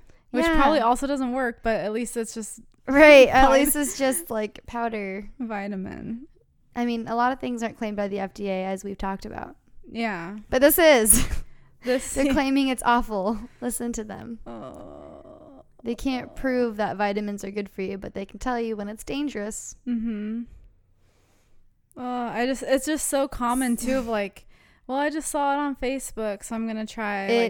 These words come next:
Speaker 1: like,
Speaker 2: is.
Speaker 1: like the new cleanse or this or that.
Speaker 2: Yep, that's, a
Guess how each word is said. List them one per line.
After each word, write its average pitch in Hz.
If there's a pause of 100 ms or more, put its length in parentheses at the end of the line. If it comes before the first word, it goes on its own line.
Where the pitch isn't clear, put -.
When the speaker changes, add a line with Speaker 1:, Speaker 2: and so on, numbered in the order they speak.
Speaker 1:
like, -
Speaker 2:
is. 214
Speaker 1:
like 240
the 269
new 294
cleanse 247
or 208
this 226
or 208
that. 220
Speaker 2:
Yep, 269
that's, - (220)
a -